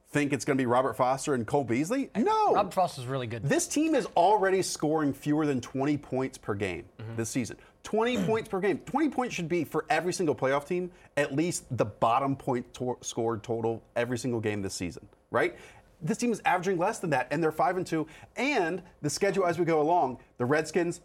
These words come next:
Speaker 1: the Broncos are the road games, the Browns, and the Dolphins as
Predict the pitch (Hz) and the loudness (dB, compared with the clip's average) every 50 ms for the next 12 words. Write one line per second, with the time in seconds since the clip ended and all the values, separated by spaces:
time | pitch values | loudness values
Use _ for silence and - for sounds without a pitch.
0 | - - 113 101 135 135 147 143 - 156 135 147 151 127 127 117 120 117 123 117 | -6 -6 -2 2 2 2 2 2 0 -2 0 0 0 2 2 0 0 0 -2 -2
1 | 120 117 117 - - - _ _ _ _ _ 117 107 107 120 120 120 117 113 110 | -2 -2 -4 -6 -12 -20 _ _ _ _ _ -8 -4 -2 0 0 0 0 -2 -4
2 | 107 - - _ - 113 127 139 143 151 160 170 165 156 - - - _ _ _ | -6 -10 -18 _ -4 0 2 2 4 4 2 0 0 -4 -8 -12 -20 _ _ _
3 | - 120 120 113 104 123 123 139 139 - - 98 90 90 87 - - - - _ | -2 -2 -2 0 0 2 2 2 0 0 -2 -4 -4 -4 -8 -10 -14 -16 -18 _
4 | _ _ _ - 113 113 113 113 107 98 - - | _ _ _ -2 0 0 0 -2 -2 -4 -6 -8